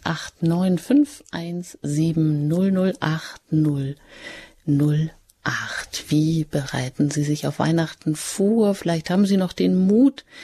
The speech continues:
ja, dieses Heilssakrament in Anspruch zu nehmen, die Beichte. Und Pater Hubertus, Sie haben ja auch ge-, gerade gesagt, ähm, so drei, vier Tipps mit auf den Weg gegeben, wie man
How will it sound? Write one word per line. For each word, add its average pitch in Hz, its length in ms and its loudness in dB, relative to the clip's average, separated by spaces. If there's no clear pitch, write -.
ja, 202 260 -4
dieses 170 420 -4
Heilssakrament 180 1300 0
in 190 240 0
Anspruch 214 500 -2
zu - 160 -6
nehmen, 185 320 0
die 170 100 -2
Beichte. 170 800 -2
Und 147 140 0
Pater 151 240 -2
Hubertus, 170 360 0
Sie 175 100 -2
haben 190 120 2
ja - 80 2
auch 156 120 -2
ge-, 170 200 -2
gerade 156 480 0
gesagt, 160 960 -4
ähm, 160 580 2
so 156 160 -2
drei, 156 280 -2
vier 175 200 -4
Tipps - 300 -6
mit - 320 -4
auf 165 240 -4
den 156 380 0
Weg 170 200 -2
gegeben, 180 720 2
wie 170 100 0
man 165 300 -2